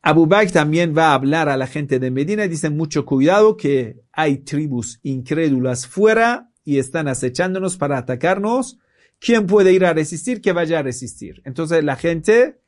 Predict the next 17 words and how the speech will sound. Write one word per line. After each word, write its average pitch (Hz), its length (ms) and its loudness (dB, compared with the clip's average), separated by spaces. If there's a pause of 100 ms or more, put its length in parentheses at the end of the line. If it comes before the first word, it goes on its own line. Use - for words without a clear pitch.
(360)
agrupado 143 920 2
y 151 80 -2
movilizado 131 640 -2
por 233 160 4
Imam 226 260 2
Ali 185 160 2
alayhi 170 260 0
salam, 202 440 -4
empiezan 143 480 -4
la 127 100 -2
resistencia, 180 800 -2
van 160 160 -4
a - 20 -4
estar 202 500 -4 (520)
en 143 300 -2
todas 202 200 4
las 151 220 0